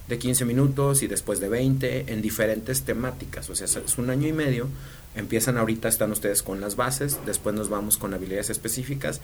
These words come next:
y terminamos con clases especializadas de idiomas. Y después de,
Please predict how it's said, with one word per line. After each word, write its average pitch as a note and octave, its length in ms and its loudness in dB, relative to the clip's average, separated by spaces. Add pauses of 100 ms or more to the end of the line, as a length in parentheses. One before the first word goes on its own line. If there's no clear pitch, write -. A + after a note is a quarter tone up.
(260)
y G#2+ 120 -4
terminamos G#2+ 560 0
con A2 140 -2
clases G#2+ 300 -4
especializadas F#2+ 840 -4
de G2+ 160 -2
idiomas. B2+ 560 0 (500)
Y C3+ 140 8
después C#3 480 4
de, G3 120 2